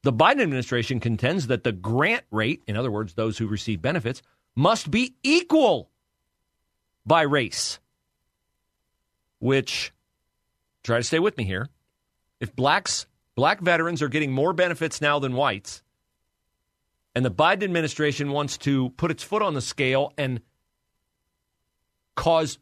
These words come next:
fewer black claims to be rejected, wouldn't that mean that in the future, more black claims will be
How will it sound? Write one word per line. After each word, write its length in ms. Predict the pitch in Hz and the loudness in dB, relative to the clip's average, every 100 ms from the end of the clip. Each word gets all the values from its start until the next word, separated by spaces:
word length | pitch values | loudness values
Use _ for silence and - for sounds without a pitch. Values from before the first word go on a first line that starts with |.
| _ | _
fewer 360 | - 190 240 196 | -4 0 2 2
black 380 | 151 180 - | 2 2 0
claims 460 | - 175 190 190 170 | -4 -2 -2 -2 -4
to 80 | 151 | -2
be 120 | 160 | 0
rejected, 680 | 147 113 165 226 - 110 151 _ _ _ _ _ _ _ _ _ _ _ _ _ _ _ _ _ - | 0 2 2 2 -2 -8 -10 _ _ _ _ _ _ _ _ _ _ _ _ _ _ _ _ _ -6
wouldn't 420 | 110 170 254 262 | 0 2 2 2
that 240 | 240 208 190 | 2 2 0
mean 260 | 202 214 | -2 0
that 160 | 190 180 | -2 0
in 160 | 185 170 | 0 0
the 100 | 151 | -2
future, 680 | - 220 254 - 123 139 - _ _ _ | -2 -2 -2 0 -2 -2 -8 _ _ _
more 500 | 113 147 185 226 269 | -4 0 4 4 4
black 360 | 196 208 202 180 | 2 4 4 2
claims 460 | - 202 208 202 165 | 0 0 2 0 2
will 160 | 175 | 2
be 560 | 156 165 160 156 151 | 4 4 4 2 0